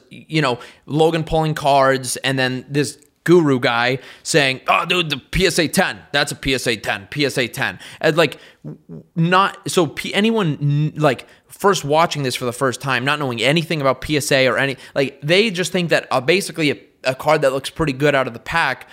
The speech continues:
fresh out of the pack, is a P S A ten. Like, no, no, no. There's P S A eights out of the pack. There's P S A sevens out of the pack. Most, most, most, most, most cards are P S A nine out of the pack.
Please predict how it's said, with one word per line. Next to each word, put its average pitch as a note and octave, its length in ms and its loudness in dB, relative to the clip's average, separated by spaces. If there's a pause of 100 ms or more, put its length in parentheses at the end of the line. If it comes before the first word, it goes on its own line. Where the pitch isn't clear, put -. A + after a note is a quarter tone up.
fresh D3+ 240 0
out C#3 100 2
of A#2+ 60 -10
the - 60 -16
pack, D#3 260 -2
is B2+ 60 -8
a B2 60 -8
P C#3 140 -6
S C3 120 -6
A A2+ 60 -4
ten. D#3+ 200 -4
Like, A#2 160 -8
no, D#3+ 300 2
no, D3+ 100 -2
no. D#3 240 0
There's D3 180 0
P D#3+ 160 -8
S C3 140 -4
A G#2 140 -8 (120)
eights E3 240 -2
out G#2 140 -4
of F2+ 60 -14
the - 60 -20
pack. - 260 -16
There's G#2+ 100 -16
P - 140 -10
S - 100 -10
A A2 60 -12
sevens D#3 360 -4
out G#2 100 -6
of G2 60 -12
the - 60 -20
pack. G#2+ 240 -6 (240)
Most, D3+ 640 0
most, C#3 320 0
most, C3 260 -2
most, A#2 280 -6
most D3+ 280 0
cards A#2 220 -2
are G#2 60 -8
P A#2 140 -8
S A2 100 -6
A G#2 80 -8
nine B2+ 280 -2
out G#2+ 100 -6
of F#2+ 40 -10
the E2 60 -20
pack. E2+ 320 -12